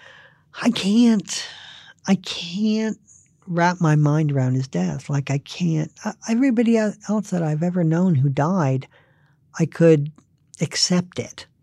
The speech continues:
but I can't accept David's death, and I can't dwell on it, and I can't reflect on it.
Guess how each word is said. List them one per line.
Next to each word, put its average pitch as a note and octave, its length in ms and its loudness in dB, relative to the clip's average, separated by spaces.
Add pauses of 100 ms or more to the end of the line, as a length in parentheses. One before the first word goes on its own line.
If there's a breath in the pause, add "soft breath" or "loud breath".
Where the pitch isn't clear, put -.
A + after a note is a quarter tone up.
(140)
but D#3 140 0
I D3 100 -2 (360)
can't F3+ 600 -2
accept - 800 -6
David's C3+ 420 -2
death, D3+ 380 -4
and C3 80 0
I B2+ 160 -2
can't C#3 680 -4
dwell C#3+ 360 -2
on D#3 220 -2
it, D#3 320 -6
and C#3 140 -2
I C3+ 100 -6
can't C#3 760 -6 (2250 soft breath)
reflect G3+ 580 2
on C3+ 180 4
it. C3 140 -4